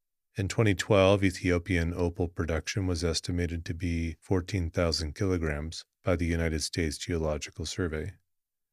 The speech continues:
U S G S data from the same period, twenty twelve, reveals that Australian opal production to be forty-one million dollars. Because of the units of measurement,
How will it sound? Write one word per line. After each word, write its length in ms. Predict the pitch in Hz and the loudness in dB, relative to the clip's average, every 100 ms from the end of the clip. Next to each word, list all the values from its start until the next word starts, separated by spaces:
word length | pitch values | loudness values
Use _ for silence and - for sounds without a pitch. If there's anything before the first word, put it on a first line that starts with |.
| _ _ | _ _
U 160 | 98 95 | 4 6
S 200 | 90 - | 4 2
G 180 | 101 87 | 2 4
S 180 | 82 | 2
data 360 | - 87 87 92 | 0 2 4 2
from 240 | - 87 | 0 -2
the 100 | 82 | 0
same 320 | 82 - 80 78 | -2 -2 -4 -4
period, 540 | - 80 85 101 98 - | -2 0 0 -2 -6 -10
twenty 260 | - 78 | -8 -6
twelve, 500 | 73 - 78 90 101 - _ _ - | -6 -4 -2 -2 -4 -12 _ _ -4
reveals 420 | 82 101 104 98 | 2 4 6 4
that 140 | 90 | 4
Australian 640 | 85 80 - 104 95 85 87 | 4 2 0 2 2 2 0
opal 340 | 101 101 104 90 | 0 0 0 -2
production 720 | - 87 90 85 - 92 90 | -2 0 0 0 -2 -2 0
to 120 | 90 | -2
be 340 | 80 85 82 | 0 0 0
forty-one 640 | 80 - 92 82 82 76 76 | -2 -4 -2 -2 -2 -2 -4
million 300 | 76 76 73 | -4 -4 -4
dollars. 540 | 73 76 71 69 - _ _ _ _ _ _ _ _ _ _ _ _ _ - | -4 -4 -6 -10 -16 _ _ _ _ _ _ _ _ _ _ _ _ _ -6
Because 540 | 95 - 107 110 98 | -2 4 6 4 2
of 120 | 110 | 0
the 100 | 87 | 0
units 560 | 87 98 101 85 - - | 2 4 4 2 0 -4
of 140 | 80 | -4
measurement, 500 | 80 80 87 80 82 | -2 0 0 -2 -6